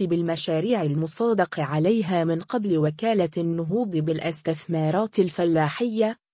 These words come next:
أن إسناد الحوافز المالية يتم في إطار قانون الاستثمار والنصوص الترتيبية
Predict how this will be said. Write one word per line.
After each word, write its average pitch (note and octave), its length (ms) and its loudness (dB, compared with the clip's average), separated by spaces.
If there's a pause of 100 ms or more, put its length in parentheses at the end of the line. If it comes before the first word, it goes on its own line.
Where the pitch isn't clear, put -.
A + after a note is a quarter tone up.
(100)
أن A#3 160 4
إسناد A3+ 680 0
الحوافز F3+ 760 0
المالية D#3+ 680 0
يتم F#3 520 2
في F#3 340 -2
إطار A3+ 360 2
قانون G#3 480 0
الاستثمار F3+ 880 0
والنصوص D#3+ 680 0
الترتيبية F#3+ 800 0